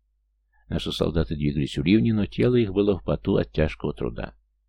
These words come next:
Очередная молния ударила с неба, но она не сразу вошла в землю, а прошла несколько вперед, замедлившись в пространстве, точно не находя себе нужного краткого пути, и затем, разделившись на четыре ветви, впилась ими в скат высоты,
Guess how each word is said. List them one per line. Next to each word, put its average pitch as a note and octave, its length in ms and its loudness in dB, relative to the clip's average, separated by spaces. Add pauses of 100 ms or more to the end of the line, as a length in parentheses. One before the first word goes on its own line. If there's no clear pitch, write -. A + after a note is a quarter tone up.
(440)
Очередная G2+ 600 2
молния A2 400 2
ударила G2 440 0
с - 140 -8
неба, D2+ 440 -2
но G2 160 0
она A#2+ 100 0
не C3 120 -2
сразу C3 360 0
вошла B2 260 0
в A#2 80 2
землю, A2 380 4
а F#2+ 40 0
прошла G2 320 -2
несколько G2+ 440 0
вперед, A2+ 280 2
замедлившись G2+ 600 -2
в - 60 -16
пространстве, - 640 0
точно - 260 0
не F#2+ 120 4
находя F#2 300 0
себе E2+ 260 0
нужного F2+ 340 0
краткого F2+ 420 0
пути, - 460 -4 (540)
и E2 100 -2
затем, F2 380 2
разделившись E2+ 560 0
на E2 80 -2
четыре - 300 -2
ветви, A2+ 480 2
впилась A2+ 380 2
ими A2 320 0
в - 60 -18
скат - 300 -4
высоты, - 580 -4